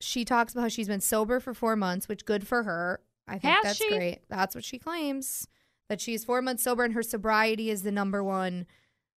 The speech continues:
Speaker 1: thing in her life
Speaker 2: Sober
Speaker 1: right now.
Speaker 2: from weed or sober from
Speaker 1: everything.
Speaker 2: alcohol and weed? Okay.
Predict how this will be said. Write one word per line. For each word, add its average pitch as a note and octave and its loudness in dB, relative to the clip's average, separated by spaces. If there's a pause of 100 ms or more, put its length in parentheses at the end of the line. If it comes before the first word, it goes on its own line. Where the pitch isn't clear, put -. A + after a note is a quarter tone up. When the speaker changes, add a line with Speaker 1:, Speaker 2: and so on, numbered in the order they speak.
(120)
Speaker 1:
thing G#3 4
in F#3+ 0
her G3+ 0
life F#3 0
Speaker 2:
Sober A3 4
Speaker 1:
right G#3+ 4
now. - 0
Speaker 2:
from F#3+ 2
weed G#3+ 0
or F3+ 0
sober E3 -2
from D#3+ 0
Speaker 1:
everything. F3+ 2
Speaker 2:
alcohol F3 -2
and E3 -4
weed? E3 -6
Okay. F#3 -10